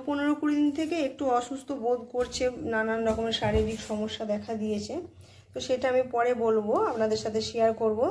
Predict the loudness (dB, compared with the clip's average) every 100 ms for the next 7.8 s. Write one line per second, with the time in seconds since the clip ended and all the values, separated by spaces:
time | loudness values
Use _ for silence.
0 | 0 -4 -2 -2 -2 -4 -2 -2 0 -2
1 | -2 -6 -4 -2 0 2 2 2 0 -4
2 | -6 -20 -14 -4 -2 0 0 0 0 -4
3 | -10 0 0 2 2 2 2 2 2 2
4 | 2 4 4 2 -2 -6 -10 -18 -20 -20
5 | -20 -6 -2 0 0 -2 0 0 2 2
6 | 0 -2 0 4 4 2 -6 -6 -6 -4
7 | -2 0 0 -2 -4 0 0